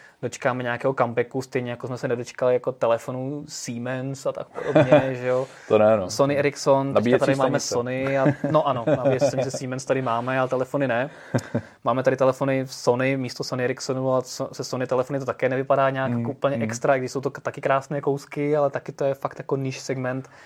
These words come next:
Speaker 2: Jo. Mě by, mě by zajímalo, jaký tam, jaké tam bylo vlastně pozadí těch jednání o tom případném odprodeji,
Speaker 1: Hmm.
Speaker 2: jak to probíhalo, proč se rozhodli to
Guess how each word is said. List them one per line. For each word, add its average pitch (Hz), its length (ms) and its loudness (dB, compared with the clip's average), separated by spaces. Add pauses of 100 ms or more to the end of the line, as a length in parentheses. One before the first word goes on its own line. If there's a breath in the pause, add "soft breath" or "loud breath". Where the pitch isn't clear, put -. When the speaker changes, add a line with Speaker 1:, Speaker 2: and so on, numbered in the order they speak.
Speaker 2:
Jo. 120 120 6 (580 loud breath)
Mě 110 100 2
by, 135 140 4
mě 131 120 0
by 120 100 4
zajímalo, 131 360 6
jaký 127 220 2
tam, 127 420 0
jaké 117 180 0
tam 123 120 2
bylo 123 100 4
vlastně 123 220 2
pozadí 110 380 2
těch 127 160 0
jednání 110 640 -2
o 101 120 -8
tom 104 140 -4
případném 104 500 0
odprodeji, 101 640 0
Speaker 1:
Hmm. 175 180 2
Speaker 2:
jak 95 140 0
to 113 80 -2
probíhalo, 98 600 2
proč 98 220 -4
se 104 120 0
rozhodli 95 420 -2
to 92 280 0